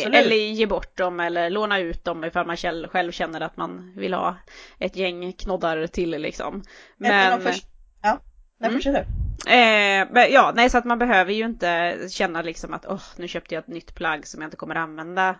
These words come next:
Speaker 2: mer", utan det kan ju komma till användning ändå, liksom.
Speaker 1: Jag kom precis på att en av de första grejerna jag köpte när jag blev gravid, för att det hade jag, liksom, redan tänkt innan jag blev gravid, att när jag är gravid, då ska jag ta mig tusan ha det här.
Speaker 2: Mm.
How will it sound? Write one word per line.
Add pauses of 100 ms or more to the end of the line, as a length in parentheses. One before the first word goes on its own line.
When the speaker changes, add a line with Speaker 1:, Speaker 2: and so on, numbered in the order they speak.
(200)
Speaker 2:
mer", (200)
utan
det
kan
ju
komma
till
användning
ändå,
liksom. (120)
Speaker 1:
Jag
kom
precis
på
att
en
av
de
första
grejerna
jag
köpte
när
jag
blev
gravid,
för
att
det
hade
jag,
liksom,
redan
tänkt (220)
innan (100)
jag
blev
gravid,
att (360)
när
jag
är
gravid, (100)
då
ska
jag
ta
mig
tusan
ha
det
här. (320)
Speaker 2:
Mm.